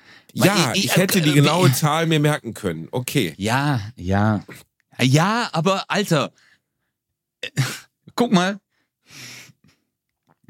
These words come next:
Speaker 1: Ich versuch's mir immer zu erklären. Ich versuch da empathisch zu sein, aber in manchen Momenten denk ich mir so,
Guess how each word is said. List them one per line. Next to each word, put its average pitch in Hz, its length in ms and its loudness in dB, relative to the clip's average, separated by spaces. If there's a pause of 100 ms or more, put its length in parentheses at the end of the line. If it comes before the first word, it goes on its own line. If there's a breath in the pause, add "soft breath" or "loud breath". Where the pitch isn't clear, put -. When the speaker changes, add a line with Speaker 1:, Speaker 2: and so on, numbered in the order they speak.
(160)
Speaker 1:
Ich 127 160 0
versuch's 190 360 0
mir 190 160 4
immer 214 220 2
zu - 160 -2
erklären. 127 800 0 (1120)
Ich 120 160 0
versuch 135 300 0
da 131 140 0
empathisch 123 680 0
zu 156 100 0
sein, 156 380 0
aber 117 360 0 (760)
in 123 140 2
manchen 180 280 2
Momenten 170 360 4
denk 165 180 2
ich - 80 -8
mir 165 140 6
so, 151 260 0